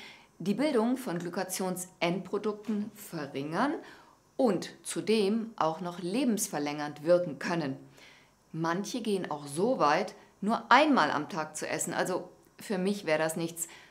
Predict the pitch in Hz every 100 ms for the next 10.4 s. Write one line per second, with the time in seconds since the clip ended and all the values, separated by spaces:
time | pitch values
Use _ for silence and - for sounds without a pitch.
0 | - - 254 269 269 262 262 254 233 180
1 | 175 220 262 330 - 170 185 185 220 -
2 | - - 214 - 160 - - 190 240 247
3 | - 175 160 - 175 202 202 190 190 -
4 | 226 175 165 - 147 131 - - _ _
5 | _ - 349 339 202 151 - - - -
6 | 302 285 294 294 - 180 202 208 196 180
7 | 160 180 214 208 208 208 - 254 254 -
8 | 240 269 196 - 147 151 143 151 151 151
9 | 151 143 - - _ - 175 175 214 208
10 | 214 220 233